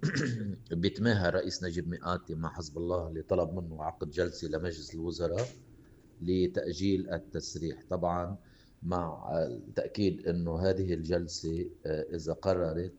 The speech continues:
بدون إمضاء وزير الدفاع، وبالتالي عم يرضوا، آه، جبران باسيل ب، آه، نص، نص إرضاء، آه، وعم بيمرقوها عبر، آه، آه، رئيس الح-، عبر الرئيس الحكومة والحكومة،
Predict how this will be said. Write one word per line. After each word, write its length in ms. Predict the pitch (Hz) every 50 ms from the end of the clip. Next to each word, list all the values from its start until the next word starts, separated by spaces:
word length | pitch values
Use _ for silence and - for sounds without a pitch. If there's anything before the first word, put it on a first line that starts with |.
| - -
بدون 400 | 73 71 85 87 101 101 101 101 -
إمضاء 400 | 87 85 82 87 87 85 - 73
وزير 300 | 76 78 73 - 80 76
الدفاع، 540 | 67 71 - - - - - - 78 82 80
وبالتالي 760 | 90 85 85 82 - - - 101 101 95 92 92 92 101 107 - - - - - - - -
عم 220 | 82 85 92 98 101
يرضوا، 580 | 107 113 113 107 90 90 101 104 104 110 117 117 - - - - - - - - - 95
آه، 300 | 90 82 85 87 82 85
جبران 560 | 87 92 92 82 98 104 101 104 101 95 85
باسيل 520 | 90 87 - - - 104 101 98 95 92
ب، 460 | 82 - - 87 87 87 85 85 87 90 - 85
آه، 500 | 80 78 76 76 78 76 76 76 76 - - - - - - - - - 85
نص، 380 | 98 104 104 - - - - 98
نص 440 | 98 110 110 - - - - - 101
إرضاء، 540 | 92 92 82 87 90 87 - - - - - _ _ _ _ _ _ _ - - - _ _ _ - 90
آه، 460 | 90 87 87 85 85 85 82 82 82
وعم 800 | 82 82 82 82 80 80 82 85 85 - 71 87 98 107 107
بيمرقوها 540 | 101 113 107 110 110 - - 127 120 107 101
عبر، 540 | 90 85 98 98 98 101 95 90 92 90 85
آه، 460 | 82 85 85 82 80 80 80 80 73 - - 82
آه، 180 | 80 78 76 78
رئيس 380 | 85 85 - 98 92 - -
الح-، 200 | 87 82 - -
عبر 320 | 78 80 82 85 82 87 85
الرئيس 440 | 82 78 76 87 90 - 101 -
الحكومة 640 | 85 82 - - - - - 87 82 80 78 78 76
والحكومة، 880 | 73 85 95 90 85 - - 85 - - 85 82 82 82 87 101 127